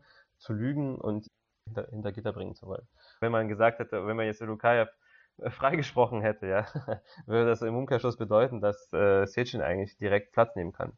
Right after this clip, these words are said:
auf der Anklagebank. Also das war von, von diesem Standpunkt her war das vollkommen ausgeschlossen, dass er irgendwie unschuldig gesprochen wird. Viele haben es erwartet, dass es, dass es relativ hart kommt. Also ich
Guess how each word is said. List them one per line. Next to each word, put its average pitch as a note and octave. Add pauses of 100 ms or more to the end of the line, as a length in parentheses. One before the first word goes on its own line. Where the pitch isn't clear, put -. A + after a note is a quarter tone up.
auf -
der -
Anklagebank. - (600)
Also G#2+
das A#2+
war A2+
von, A2+
von A2
diesem A2
Standpunkt A#2
her G#2
war G2+
das G2
vollkommen A2+
ausgeschlossen, B2
dass G#2
er G2+
irgendwie G2+
unschuldig C3 (120)
gesprochen B2
wird. A#2 (360)
Viele B2+
haben A#2
es -
erwartet, A2
dass -
es, - (160)
dass G#2+
es -
relativ G#2
hart A2+
kommt. A2
Also G2
ich -